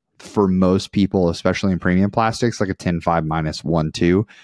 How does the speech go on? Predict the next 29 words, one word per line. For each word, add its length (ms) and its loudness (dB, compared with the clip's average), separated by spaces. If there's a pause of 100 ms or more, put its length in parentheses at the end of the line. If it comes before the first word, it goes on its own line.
(300)
I 120 4
would, 140 4
in 100 2
fact, 400 -2
be 120 0
shocked, 720 -2 (320)
'cause 180 -2
Innova 360 2
is 120 0
pretty 300 0
good 320 2
about 520 0 (140)
making 460 0
sure 200 0
the 100 -2
flight 260 0
numbers 320 0
change 720 -2 (260)
on 320 2
their 180 2
drivers. 680 0 (580)
I 140 2
would 140 2
be 80 4
shocked 440 0
if 100 -6
the 100 2
Halo 440 2
beasts 640 0